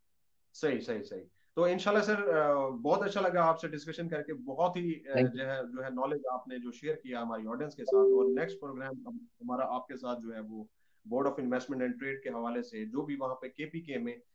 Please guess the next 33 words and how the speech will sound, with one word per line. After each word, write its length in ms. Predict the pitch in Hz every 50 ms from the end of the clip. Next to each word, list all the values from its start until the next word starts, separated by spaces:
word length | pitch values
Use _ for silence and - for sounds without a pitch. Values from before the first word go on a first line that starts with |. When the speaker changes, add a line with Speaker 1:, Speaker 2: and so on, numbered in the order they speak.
| _ _ _ 120
Speaker 1:
जितनी, 380 | 120 147 160 - - 175 175 165
अ, 400 | 147 147 123 123 127 127 117 120
वहाँ 120 | 139 143 151
पे 140 | 151 160 151
क-, 600 | - - _ _ - 156 151 147 147 147 147 -
एक 200 | 160 170 170 170 -
पूरा 340 | 170 180 180 175 170 165 160 156
एक 160 | 147 - 113 131
vacuum 280 | 156 165 - 180 165
मौजूद 380 | 131 123 120 123 131 139 135 101
है, 80 | 90 85 - _ _ _ _ _ _ _ - 156
ता-, 160 | 151 151 147
ताकि 300 | 143 165 175 175 190 196
उसको 320 | 170 196 - - - 220
हम 260 | 190 170 190 196 175 - 120
highlight 360 | 131 151 170 190 202 202 202 -
करें 300 | 131 120 123 131 - - _ -
और 100 | 147 160
जो 240 | 156 175 190 185 - -
बाहर 240 | 135 143 170 208 220
का 100 | 214 208
इन्वेस्टर 460 | 202 160 143 160 170 170 175 180 165
है 60 | 160
वो 180 | 156 156 156 151
हमारे 320 | 147 143 143 139 139 143
मुल्क 220 | 135 135 139 143 139
में 140 | 143 139 135
आए 120 | 135 131 131
और 120 | 131 127
केपी 300 | 123 - 147 147 151 165
में 200 | 143 139 135 135
आपकी 320 | 127 131 131 127 - 143
तरफ 240 | 139 135 127 127 127